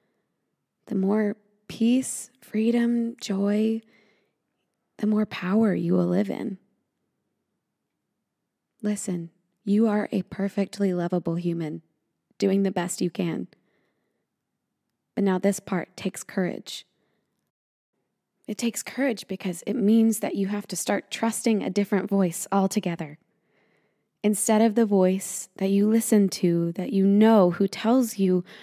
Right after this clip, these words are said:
what a useless, broken, hopeless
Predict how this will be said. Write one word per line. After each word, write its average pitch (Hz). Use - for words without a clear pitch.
what 214
a 214
useless, 202
broken, 185
hopeless 202